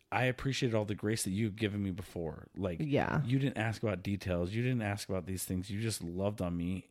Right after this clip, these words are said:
Speaker 2: Yeah.
Speaker 1: Um, and I was able to, like, kind of reciprocate that. And,
Speaker 2: Yeah.
Speaker 1: um, even though we'd been through all this bullshit of just hurting one another, the grace and, like, kind of forgiveness that we've been able to, to share with one another over the past couple of years
Speaker 2: Uh-huh.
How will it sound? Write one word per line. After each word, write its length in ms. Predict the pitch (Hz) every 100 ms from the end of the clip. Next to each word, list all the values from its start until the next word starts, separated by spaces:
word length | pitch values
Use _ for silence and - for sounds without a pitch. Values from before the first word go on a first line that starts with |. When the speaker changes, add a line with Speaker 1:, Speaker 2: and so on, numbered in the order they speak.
| _ _
Speaker 2:
Yeah. 260 | 170 147 117
Speaker 1:
Um, 120 | 87 - - - - - _ _ _ _ _ -
and 140 | 127
I 60 | 127
was 120 | 127
able 200 | 151 143
to, 120 | 151
like, 200 | 143 135
kind 180 | - 156
of 100 | 131
reciprocate 540 | 123 170 151 - 90
that. 240 | 78 62 -
And, 80 | 82
Speaker 2:
Yeah. 240 | 117 101 92
Speaker 1:
um, 120 | 87 _ - - _ _ -
even 160 | 139 143
though 80 |
we'd 240 | 123 120 107
been 180 | 123 120
through 280 | 107 92 -
all 220 | 95 113
this 340 | 113 95 90 - - - - 92 98
bullshit 400 | 107 113 95 90
of 80 | 87
just 240 | 90 - -
hurting 340 | - 123 120
one 140 | 95 90
another, 380 | 90 90 92 - _ _ -
the 200 | 95 104
grace 400 | - 107 117 -
and, 160 | 98 92
like, 100 | 87
kind 160 | 104
of 80 | 95
forgiveness 360 | 87 104 120 104
that 100 | 95
we've 160 | 101
been 120 | 104
able 180 | 95 92
to, 440 | - 104 95 90 - -
to 100 | -
share 240 | 92 107 113
with 140 | 110
one 100 | 101
another 160 | 92 92
over 120 | 92
the 80 | 92
past 300 | - 104 -
couple 120 | 90
of 40 | 95
years 280 | 117 101 -
Speaker 2:
Uh-huh. 260 | 160 131